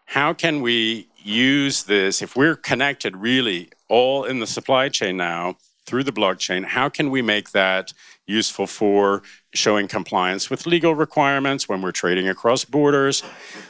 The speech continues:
So that kind of, you know, how can you aggregate that information and, and bring it to the right, uh, parties at the right time so that it's immutable, you can't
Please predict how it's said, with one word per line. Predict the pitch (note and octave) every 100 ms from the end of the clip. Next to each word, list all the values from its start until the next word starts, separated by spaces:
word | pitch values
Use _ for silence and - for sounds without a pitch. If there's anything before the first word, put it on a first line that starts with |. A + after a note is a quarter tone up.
| -
So | - C3+ A#2+
that | C#3+ D3 D3+ _ -
kind | D#3 D3+ D#3
of, | C#3 A#2 G2 - -
you | A#2
know, | G#2
how | - D3
can | D3+ D3
you | C3 B2
aggregate | A#2 C#3 C3+ A2+ G#2+ -
that | G2+ G2 G2
information | E2 G#2+ - G2+ G#2 G2+ - F#2 F2+ -
and, | G2+ F#2+ F2+
and | F#2 F2
bring | G2+ G2
it | F#2+ - _ _ _
to | - G#2+
the | F#2+
right, | F#2 F2+ -
uh, | F#2+ F#2 E2+
parties | - B2+ A#2 G#2 F#2+
at | F#2
the |
right | F2+ E2 D#2
time | - A2 D#2+ E2
so | - G2
that | F#2
it's | F#2 -
immutable, | B2+ C3 C3+ A#2+ B2 B2
you | G2+
can't | - G#2 G2